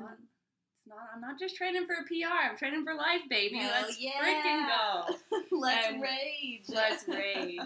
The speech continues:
Speaker 2: And I feel like this weekend, like, really opened my eyes to that. I'm not typically somebody who, like, does, like, a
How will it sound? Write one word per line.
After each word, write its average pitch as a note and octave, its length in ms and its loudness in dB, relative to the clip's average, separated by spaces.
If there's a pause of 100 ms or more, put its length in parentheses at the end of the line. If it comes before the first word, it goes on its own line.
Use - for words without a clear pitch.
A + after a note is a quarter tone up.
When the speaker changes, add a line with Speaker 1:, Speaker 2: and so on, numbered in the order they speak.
Speaker 2:
And G#3+ 80 -12
I G#3 180 -8
feel A#3+ 180 -10
like B3+ 260 -6
this G#3 240 -14
weekend, F#3+ 420 -14
like, F#3 160 -10 (100)
really F#3 680 -12 (340)
opened F3+ 260 -10
my F3 140 -10 (180)
eyes F3+ 220 -14
to A3+ 80 -16
that. C#4+ 400 -8 (120)
I'm F#3 280 -8
not F#3 200 -12
typically B3+ 300 -14
somebody G3 500 -14
who, G3 220 -12
like, E3+ 300 -10 (640)
does, E3+ 220 -10
like, E3 160 -14
a F3 100 -10